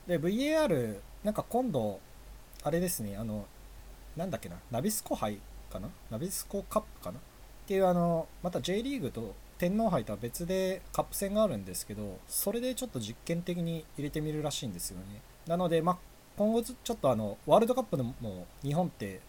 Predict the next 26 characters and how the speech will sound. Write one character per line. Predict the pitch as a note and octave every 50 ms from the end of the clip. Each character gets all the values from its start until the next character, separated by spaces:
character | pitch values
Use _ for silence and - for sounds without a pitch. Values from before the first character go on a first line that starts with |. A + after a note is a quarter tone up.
| -
ブ | -
イ | C3+ C#3+ D#3 E3+
エ | E3+ F3 F3+ F3+
ー | F3
ア | F3
ー | E3+
ル | A2+
で | F#2 A2 G2+ G2+ F#2+ F2+ F2 - - - - - - - - -
ハ | - - F#3
ン | E3+
ド | B2+ A#2+
に | A2 A2+ - - - - B2 A2
な | G#2+ A#2
っ |
て、 | A2 - - - B2+ A2+ A2 G#2+ G#2+ - - -
向 | C#3+ C#3+
こ | - F#3+ F#3
う | E3+
が | E3+ E3 E3 -
ハ | - - F3 F3+
ン | E3+
ド | C#3+ B2
に | G#2+ G#2+ G#2+
な | A2
っ | G#2+
て、 | - - - - F3 E3+ E3 D#3+ B2 -